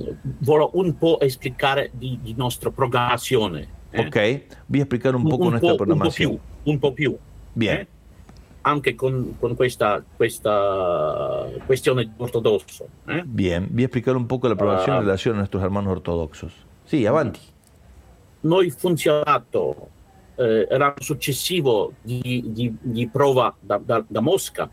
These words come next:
Speaker 2: Mhm.
Speaker 1: a San Pietroburgo, perché era più libera in epoca sovietica e anche molto tempo dopo, non adesso.
Speaker 2: Bien, nosotros funcionamos pasando de, de Moscú a,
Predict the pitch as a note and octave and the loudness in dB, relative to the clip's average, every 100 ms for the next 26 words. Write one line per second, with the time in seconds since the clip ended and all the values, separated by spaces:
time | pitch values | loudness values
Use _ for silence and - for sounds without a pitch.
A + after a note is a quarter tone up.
0 | - - - - - E2+ C3 - - - | -12 -20 -20 -18 -14 -10 -10 -10 -16 -20
1 | - - B2 A#2 A2 A2+ - F#3 A#3 G#3 | -6 -2 0 0 0 -2 0 0 2 4
2 | A3 - _ - - - - - D#3+ D#3+ | 2 0 _ -20 -20 -20 -20 0 2 2
3 | - F#3+ G#3+ G#3+ - _ _ _ - C#3+ | 0 2 2 -2 -12 _ _ _ -2 2
4 | D3+ E3 D#3+ D#3+ G3 E3+ B2+ F#2 - - | 2 0 -2 0 0 2 2 0 -6 -12
5 | - B2 A2 E3 B2+ A2 C3+ F3+ A3 G#3 | -8 -4 -2 -2 -2 -2 -2 0 -2 -2
6 | F3 - C3+ D3 D#3+ C#3+ D3+ F#3 E3 C3+ | -2 2 2 2 0 2 2 2 2 0
7 | C3+ B2+ G#2+ F2 - - - - - - | 0 0 0 -2 -8 -20 -20 -20 -20 -20
8 | - G#2 B2 B2 A2+ - - - - - | -12 -4 -2 0 -2 -6 -10 -20 -20 -20
9 | - - - - - G2+ G2 E2+ D#2 - | -20 -20 -20 -20 -8 -2 0 0 -4 -14
10 | - - - G2 D#3+ C#3+ A2+ A2+ G2 A2+ | -20 -8 -4 -2 0 0 0 0 0 0
11 | A2 G#2 F#2+ F#2 - - - - _ - | 2 0 0 -2 -6 -20 -20 -20 _ -4
12 | G2 B2 A#2+ G#2 G2 F#2+ G#2 G2 G2+ F#2+ | 0 0 2 2 2 2 0 2 4 4
13 | F#2+ G2 G2 - A#2 F#2 - - - - | 2 0 -2 -2 0 0 -6 -20 -20 -8
14 | - G2 G2 F2+ | -2 0 0 -2